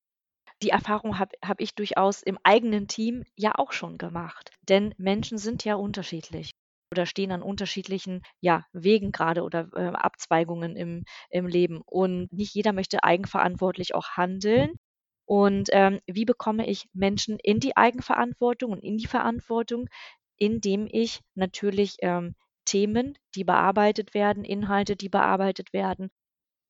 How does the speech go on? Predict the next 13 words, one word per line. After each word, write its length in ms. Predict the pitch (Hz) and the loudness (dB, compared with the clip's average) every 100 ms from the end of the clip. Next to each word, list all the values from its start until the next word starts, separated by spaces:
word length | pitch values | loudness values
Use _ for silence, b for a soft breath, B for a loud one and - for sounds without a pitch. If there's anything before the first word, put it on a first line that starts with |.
| _ | _
abgrenze, 640 | 196 - - 202 202 - 220 | -4 -4 2 2 2 0 -2
indem 340 | 180 180 180 | -2 -2 -4
ich 100 | 180 | -2
definiere, 600 | 190 - 175 185 220 240 | -4 -2 -2 2 2 2
indem 280 | 185 185 180 | 0 -2 -2
ich 160 | - | -6
klar 300 | - - 185 196 | -4 4 6 6
auch 100 | 175 | 2
definiere, 640 | 196 - 185 190 185 180 | -6 -4 -4 0 2 2
das 240 | - 175 - | 0 -4 -4
ist 140 | - | -2
jetzt 300 | 185 - - - b b _ | -2 -2 -8 -20 b b _
dein, 540 | 185 185 202 226 269 | 8 8 6 2 -4